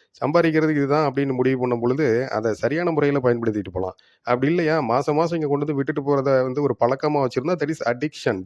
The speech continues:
dopamine. அதுக்கு பதிலா வந்துட்டு எவ்வளவோ வந்துட்டு நம்மளுடைய கவர்மெண்ட் வந்து ஆஃபர் பண்ணிட்டு இருக்காங்க ப்ராடக்ட்ஸ்.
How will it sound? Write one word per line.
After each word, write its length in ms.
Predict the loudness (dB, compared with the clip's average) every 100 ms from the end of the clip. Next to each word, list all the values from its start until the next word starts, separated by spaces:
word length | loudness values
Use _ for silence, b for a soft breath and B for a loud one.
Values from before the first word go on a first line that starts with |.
| 0
dopamine. 500 | 2 2 0 -2 -8 _ _ _ -2
அதுக்கு 360 | 0 0 0
பதிலா 320 | 0 2 0
வந்துட்டு 160 | -2 0
எவ்வளவோ 540 | 0 2 4 6 6
வந்துட்டு 200 | 4 2
நம்மளுடைய 360 | -2 0 2 4
கவர்மெண்ட் 300 | 4 4 2
வந்து 360 | 0 0 -2 -4 _ _
ஆஃபர் 260 | -2 0 0
பண்ணிட்டு 320 | 2 2 2
இருக்காங்க 260 | 2 2 2 2
ப்ராடக்ட்ஸ். 500 | 4 2 0 -2